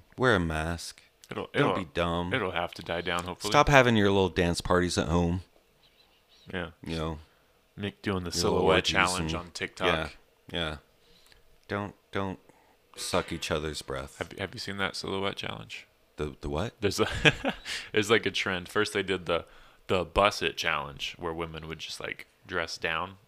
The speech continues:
Speaker 2: and then, like, to a song, they'd just be, like, in regular clothes, and then it would, like, switch and they'd be, like, all dressed up
Speaker 1: Oh,
Speaker 2: and, like,
Speaker 1: yeah,
Speaker 2: shaking
Speaker 1: yeah,
Speaker 2: their
Speaker 1: yeah.
Speaker 2: ass and shit.
Speaker 1: Yeah.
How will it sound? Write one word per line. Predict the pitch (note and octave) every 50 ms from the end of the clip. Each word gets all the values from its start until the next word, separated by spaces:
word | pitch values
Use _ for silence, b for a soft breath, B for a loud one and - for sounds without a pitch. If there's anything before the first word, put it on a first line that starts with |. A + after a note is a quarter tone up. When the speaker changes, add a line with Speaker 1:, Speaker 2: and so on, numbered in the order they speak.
| _ _ _ -
Speaker 2:
and | F2 D#2+ D#2
then, | D#2+ D#2 D#2 -
like, | - - - - - - - _ _ _ _ b b b b b b b b -
to | - G2 E2
a | -
song, | - - F2 D#2+ E2 F#2 F#2+ - b b b b b b b b b b b b b b _ -
they'd | F2+ E2+
just | F2 E2+ -
be, | F#2+ F2
like, | E2 E2 E2
in | E2+
regular | D#2+ E2 E2+ E2 D#2+
clothes, | - - E2 D#2+ E2 F2+ F2 - -
and | E2 E2 D#2+
then | D#2+ D#2+ D#2+
it | D#2 D2+
would, | D2+ D2+
like, | D#2 - - -
switch | - - F2 E2+ D#2 - - -
and | - -
they'd | - -
be, | C#2+ C#2+
like, | C#2 D2+ C#2+ - -
all | - E2 - -
dressed | - E2 D2+ - - - -
up | A1+ C2 -
Speaker 1:
Oh, | A#2+ A#2 A2
Speaker 2:
and, | G#2+
like, | G2+
Speaker 1:
yeah, | F#2+ F#2+ F#2+
Speaker 2:
shaking | F2+ E2+ F2
Speaker 1:
yeah, | F2
Speaker 2:
their | E2+ D#2+
Speaker 1:
yeah. | E2
Speaker 2:
ass | E2 E2 - -
and | -
shit. | - - F#2
Speaker 1:
Yeah. | F#2+ E2+ D2+